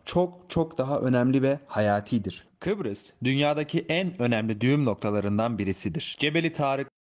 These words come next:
Türk Boğazları gibi dünya açısından oldukça önemli olan geçitlerin ana güzergahı noktasında bulunmaktadır.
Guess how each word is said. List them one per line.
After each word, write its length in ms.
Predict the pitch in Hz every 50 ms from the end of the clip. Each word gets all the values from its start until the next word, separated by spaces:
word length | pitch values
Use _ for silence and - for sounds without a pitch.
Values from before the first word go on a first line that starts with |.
| _ _ _ _ _ _ _ _ _ _ _ _ _ -
Türk 300 | - - 170 180 175 -
Boğazları 420 | 151 131 120 107 101 107 110 104 104
gibi 340 | 101 104 87 101 98 92 - - 127
dünya 320 | 131 131 135 143 160 170
açısından 600 | 160 127 - - 110 - - 110 110 104 101 - - -
oldukça 440 | 117 123 127 127 156 156 - - 113
önemli 440 | 78 107 113 117 113 120 131 135
olan 280 | 131 117 95 95 98 90
geçitlerin 680 | 101 117 113 - 131 - - - 107 95 92 90 85 - -
ana 200 | 113 131 147 151
güzergahı 720 | 143 131 117 127 120 117 113 110 120 113 117 123 135 127
noktasında 680 | 113 101 - - 98 95 - - 110 104 104 104 107 92
bulunmaktadır. 680 | 92 87 87 90 90 90 92 - - 104 87 92 87